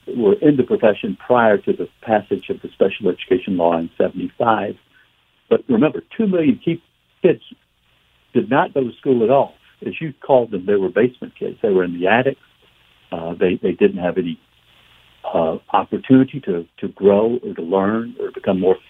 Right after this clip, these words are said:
self-sufficient and to begin to be ready to take care of themselves as young adults or when their parents passed away. That was just a reality that state laws allowed a superintendent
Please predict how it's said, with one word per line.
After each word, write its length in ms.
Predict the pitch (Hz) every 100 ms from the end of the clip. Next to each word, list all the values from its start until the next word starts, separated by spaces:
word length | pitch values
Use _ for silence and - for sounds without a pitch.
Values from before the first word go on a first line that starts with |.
| - _
self-sufficient 720 | - 95 - 101 101 101 135 131 -
and 100 | 87
to 40 |
begin 260 | - 95 87
to 220 | 87 -
be 120 | 101
ready 280 | 92 101 107
to 100 | 92
take 260 | - 95 - _ _ _ _
care 160 | - 113
of 140 | 101
themselves 420 | 95 87 - 95 -
as 140 | 98 -
young 200 | 98 90
adults 380 | 82 92 123 -
or 140 | 101 87 - _
when 140 | - 90
their 100 | 82
parents 380 | - 95 98 -
passed 280 | 95 92 -
away. 320 | 95 95 120 - _ _ _ _ -
That 80 |
was 120 | 143 -
just 240 | 147 -
a 40 |
reality 640 | 107 98 123 139 101 - 127 -
that 140 | - - 123 123 _
state 320 | 143 147 117
laws 500 | 113 127 127 107 95 - _ _ _
allowed 500 | 107 98 113 110 104
a 160 | 101 -
superintendent 680 | 131 - 104 95 123 95 -